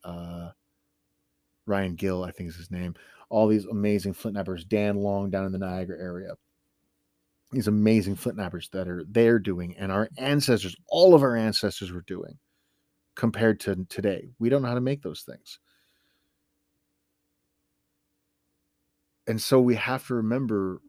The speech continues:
we, i-, it's not a static perspective.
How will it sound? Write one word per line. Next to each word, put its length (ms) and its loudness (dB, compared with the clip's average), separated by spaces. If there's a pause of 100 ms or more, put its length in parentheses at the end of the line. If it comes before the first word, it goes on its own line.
(240)
we, 800 -4 (420)
i-, 40 -6
it's 340 -6
not 220 2
a 60 -2
static 720 -4 (1080)
perspective. 680 -6